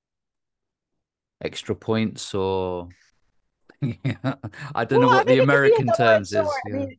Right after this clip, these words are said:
Speaker 2: I, I don't know if it's any extra points. I mean, I think, um, when you show up confident, I
Speaker 1: Yeah.
Speaker 2: think as a woman, other women feel threatened.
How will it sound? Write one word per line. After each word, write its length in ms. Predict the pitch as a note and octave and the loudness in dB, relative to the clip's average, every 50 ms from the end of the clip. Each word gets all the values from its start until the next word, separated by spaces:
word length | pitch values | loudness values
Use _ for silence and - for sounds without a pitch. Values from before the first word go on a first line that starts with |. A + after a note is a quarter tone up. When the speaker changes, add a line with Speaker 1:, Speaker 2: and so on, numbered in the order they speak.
| _ _ - | _ _ -14
Speaker 2:
I, 260 | - D4+ - D#4+ D#4 - - | -10 -6 -4 -4 -4 -4 -2
I 60 | E4 | 2
don't 140 | F4 C5 A4+ | 4 4 4
know 160 | F#4+ F#4+ G4+ | 4 4 2
if 80 | F#4 C#4 | 2 0
it's 220 | D#4+ D#4+ E4 E4+ | -2 -4 -2 0
any 240 | D#4 C#4+ C4+ C4+ C#4 | 0 0 0 0 0
extra 260 | C4+ B3+ G#3+ - B3+ | -2 -2 -2 -4 -6
points. 260 | A3 - C4+ A#3 G#3+ A#3+ | -4 -2 0 0 0 0
I 40 | |
mean, 120 | G#3+ A#3 A#3+ | 0 0 0
I 40 | A#3+ | 0
think, 280 | D4 C#4+ C4 C4 - - _ - | -2 -4 -6 -6 -12 -18 _ -8
um, 600 | B3 A3+ A3 A3 G#3+ G#3+ G#3+ G#3 G#3 G#3+ A3 - - - | -6 -4 -2 -2 -2 -2 -4 -4 -6 -8 -10 -12 -16 -16
when 460 | - B3+ G#3 G3 G#3 G#3+ A#3 A#3 B3 B3+ | -14 -12 -10 -4 0 2 4 4 4 4
you 100 | C4+ A#3 | 2 0
show 180 | A#3+ - C#4 | 0 0 0
up 200 | C4 A#3+ A#3 - | 0 0 -2 -6
confident, 840 | - - - G#3+ G#3+ A3 A#3 A#3 - C4 C4+ C4+ C#4 C#4 C#4 C#4 - - - - | -12 -8 -4 -2 -2 -2 -2 -4 -4 -4 -4 -4 -6 -6 -8 -10 -14 -18 -14 -10
I 120 | A3+ G#3+ | -8 -8
Speaker 1:
Yeah. 80 | G#3+ - | -4 -2
Speaker 2:
think 160 | B3 A#3 A#3 | -2 -2 0
as 120 | A3+ G3 | -2 -2
a 80 | A#3 G3+ | -2 -4
woman, 540 | F#3+ F#3+ G3 G#3 A3+ A#3 A#3 B3 B3 C4 - | -4 -2 -2 0 0 2 2 2 0 -2 -4
other 300 | - A3+ A3 G#3+ A3+ A3 | -6 -4 -2 0 0 0
women 560 | A3 G#3 A3 A3 A3+ A3 A3 G#3+ G#3 G#3 G#3 G3+ _ _ _ _ _ _ _ _ _ | 0 0 0 0 0 0 0 0 -2 -4 -6 -8 _ _ _ _ _ _ _ _ _
feel 420 | - G#3+ G#3 G#3 G#3 G3+ G3+ G#3 | -2 0 0 0 0 0 -2 -4
threatened. 640 | F#3+ - - - F#3 F3+ F#3 G3 - C#4 C#4+ E4+ A4 | -8 -10 -14 -12 -10 -10 -10 -10 -10 -6 -4 -4 -4